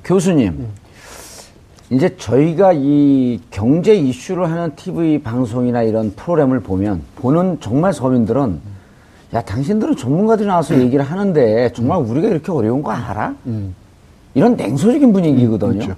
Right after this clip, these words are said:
Speaker 2: 음.
Speaker 1: 그러니까 전체 경기 지표보다도 서민들이
Speaker 2: 음.
Speaker 1: 겪고 있는 이 현실 경제,
Speaker 2: 음.
Speaker 1: 경기,
Speaker 2: 음.
Speaker 1: 이걸 좀 얘기를 해봐야 될 것 같은데요.
Speaker 2: 그렇죠.
Speaker 1: 예.
Speaker 2: 음, 아까 우리 경제 성장률 이야기했는데,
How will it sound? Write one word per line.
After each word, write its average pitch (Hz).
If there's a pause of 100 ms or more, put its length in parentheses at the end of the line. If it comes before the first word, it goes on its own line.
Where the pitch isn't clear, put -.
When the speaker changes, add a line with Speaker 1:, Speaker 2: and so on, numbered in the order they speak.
(100)
Speaker 2:
음. 104 (180)
Speaker 1:
그러니까 208 (360)
전체 208
경기 175
지표보다도 165 (640)
서민들이 233
Speaker 2:
음. 190 (120)
Speaker 1:
겪고 131
있는 208
이 202
현실 220
경제, 147
Speaker 2:
음. 110 (400)
Speaker 1:
경기, 160
Speaker 2:
음. 104
Speaker 1:
이걸 185
좀 240
얘기를 175
해봐야 147
될 107
것 110
같은데요. 107
Speaker 2:
그렇죠. 120
Speaker 1:
예. -
Speaker 2:
음, 117
아까 151
우리 139
경제 139
성장률 147
이야기했는데, 120